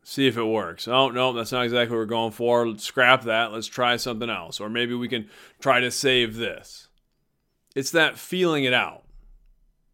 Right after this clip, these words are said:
If we practice that, we get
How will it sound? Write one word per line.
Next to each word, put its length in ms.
If 120
we 120
practice 540
that, 360
we 140
get 360